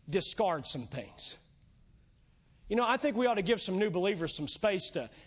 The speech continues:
begin to realize, you know, I need to give this up and that up and that up and that up and that up.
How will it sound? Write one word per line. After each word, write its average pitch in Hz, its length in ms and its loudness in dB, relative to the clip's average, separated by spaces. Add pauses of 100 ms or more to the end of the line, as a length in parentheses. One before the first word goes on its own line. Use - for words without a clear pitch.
begin 180 260 2
to 170 60 0
realize, 160 400 0
you 170 60 -4
know, 190 240 2
I 175 120 2
need 175 160 -2
to 123 60 -4
give 123 220 -2
this 170 260 -2
up 190 260 -2
and 113 160 -6
that 165 240 2
up 190 240 0
and 117 160 -6
that 165 240 2
up 208 180 0
and 117 180 -8
that 170 240 2
up 196 200 0
and 123 160 -4
that 180 220 2
up. 226 120 0